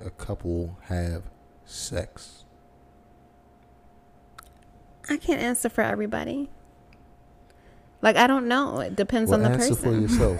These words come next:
Speaker 2: <laughs>
Speaker 1: then. Answer for
Speaker 2: I
Speaker 1: yourself.
Speaker 2: wanna hear your answer first.
Speaker 1: Nah.
Speaker 2: <laughs> No.
Speaker 1: <laughs> I'm going off of you.
Speaker 2: No. How often? I don't know.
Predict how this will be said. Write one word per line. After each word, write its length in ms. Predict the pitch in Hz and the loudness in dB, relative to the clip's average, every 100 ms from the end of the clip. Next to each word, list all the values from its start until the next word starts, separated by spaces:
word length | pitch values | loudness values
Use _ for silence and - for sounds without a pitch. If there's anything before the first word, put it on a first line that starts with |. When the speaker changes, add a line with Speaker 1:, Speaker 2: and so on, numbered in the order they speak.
| - | 2
Speaker 2:
<laughs> 60 | |
Speaker 1:
then. 180 | - 87 - 349 - | 2 2 4 4 4
Answer 340 | 95 110 - 110 | 0 0 0 0
for 140 | 104 | 4
Speaker 2:
I 40 | |
Speaker 1:
yourself. 240 | 98 95 220 | 4 4 4
Speaker 2:
wanna 140 | 247 | 8
hear 140 | 349 269 | 8 8
your 200 | 247 240 | 8 8
answer 320 | 220 247 226 | 6 4 -2
first. 360 | - 202 190 135 | 0 0 0 2
Speaker 1:
Nah. 420 | 127 117 127 117 | 2 2 2 4
Speaker 2:
<laughs> 40 | 247 | 8
No. 200 | 269 302 | 8 8
Speaker 1:
<laughs> 1500 | 247 294 - 269 330 175 311 - - - - - - - - | 6 6 4 0 2 2 0 0 -16 -20 -20 -20 -18 -14 -6
I'm 160 | 101 | -4
going 300 | 101 104 98 | 0 0 2
off 140 | 95 95 | 0 0
of 60 | 214 | 2
you. 40 | |
Speaker 2:
No. 520 | 214 254 285 - 220 - | 4 4 2 -2 -6 -6
How 180 | 285 302 | -2 0
often? 640 | - 233 - 277 269 - - - | 0 -2 -4 -6 -6 -8 -12 -4
I 100 | 254 | -2
don't 240 | 330 - | -2 -4
know. 540 | 247 294 226 180 185 | -6 -6 -6 -6 -8